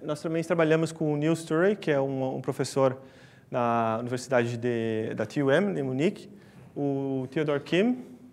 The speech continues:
ah, eles ambos estiveram nesse projeto do Wavelet Turbulence.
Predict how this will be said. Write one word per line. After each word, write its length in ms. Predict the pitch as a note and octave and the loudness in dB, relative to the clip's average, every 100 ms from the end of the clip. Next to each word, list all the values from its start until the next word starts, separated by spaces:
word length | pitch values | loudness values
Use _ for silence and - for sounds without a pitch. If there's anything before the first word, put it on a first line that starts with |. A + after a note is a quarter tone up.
| - - - | -20 -20 -10
ah, 220 | C3+ B2+ | -4 -4
eles 380 | - D3 C#3+ B2+ | -2 0 0 2
ambos 300 | E3+ F#3 - | 4 4 2
estiveram 280 | - D#3 D3 | 6 8 8
nesse 220 | C#3+ C#3+ | 4 0
projeto 400 | D3 C3+ C#3+ - | 2 4 2 0
do 60 | C3 | 2
Wavelet 360 | C3+ C3 C3+ | 2 2 -2
Turbulence. 560 | C3+ D#3+ F3 F3+ F3 | 2 2 4 0 0